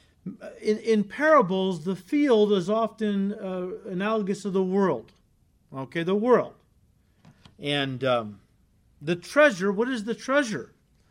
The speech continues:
Well, there's different interpretations. You can go online and listen to that, uh, study we did, uh, on this subject.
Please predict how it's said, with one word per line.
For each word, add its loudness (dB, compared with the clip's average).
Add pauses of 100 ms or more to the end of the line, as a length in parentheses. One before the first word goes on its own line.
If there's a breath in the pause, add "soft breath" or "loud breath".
(180 soft breath)
Well, -2
there's 0
different 0
interpretations. -2
You -2
can -6
go 2 (320 soft breath)
online 0
and -2
listen 0
to -6
that, -6
uh, -2
study -4
we -4
did, -2
uh, -8
on -8
this -6
subject. -6